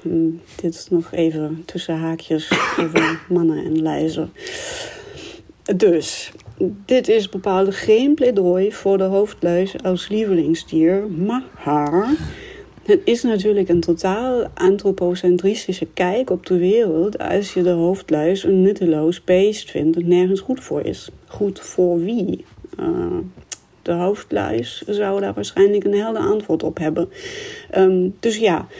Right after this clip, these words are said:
ik had ook liever een schattige panda in mijn badkuip dan een leger smerige parasieten, maar, ehm, het zijn allemaal levende wezens en in dat opzicht even bewarenswaardig,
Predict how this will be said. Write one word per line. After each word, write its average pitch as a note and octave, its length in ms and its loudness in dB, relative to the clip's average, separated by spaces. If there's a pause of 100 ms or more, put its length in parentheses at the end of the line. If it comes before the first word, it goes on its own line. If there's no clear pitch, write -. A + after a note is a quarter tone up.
(420)
ik G#3 120 4
had G#3+ 160 2
ook A3 260 2
liever A#3 320 0
een G3+ 200 4
schattige G3+ 420 -2
panda G3 400 0
in G#3+ 100 2
mijn A3 180 0
badkuip G#3+ 640 -4
dan F#3+ 140 0
een F#3 200 6
leger F3+ 360 2
smerige F#3+ 640 2
parasieten, F#3 800 -2
maar, F#3 400 4
ehm, E3+ 260 0 (180)
het G3 100 0
zijn G3 240 6
allemaal F3 380 4
levende G3 420 0
wezens F3+ 600 0 (120)
en F3 320 4
in E3+ 140 2
dat - 280 -6
opzicht - 680 -4 (240)
even F#3 460 2
bewarenswaardig, F#3 1040 -2